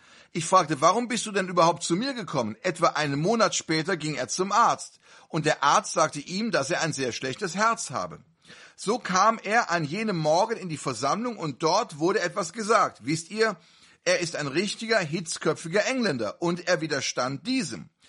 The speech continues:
Seine Ehefrau ist eine wunderbare Norwegerin, eine Krankenschwester. Sie saß dort bei ihm.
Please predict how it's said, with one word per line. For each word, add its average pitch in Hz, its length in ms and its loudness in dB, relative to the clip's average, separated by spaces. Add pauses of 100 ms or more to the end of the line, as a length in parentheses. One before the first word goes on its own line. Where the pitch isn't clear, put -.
(220)
Seine 160 360 0
Ehefrau 185 520 2
ist 180 200 -4
eine 151 200 -2
wunderbare 139 440 0
Norwegerin, 196 720 0
eine 139 220 -4
Krankenschwester. 160 920 -4
Sie 147 200 -8
saß 139 420 0
dort 147 260 -2
bei 202 140 2
ihm. 220 360 -8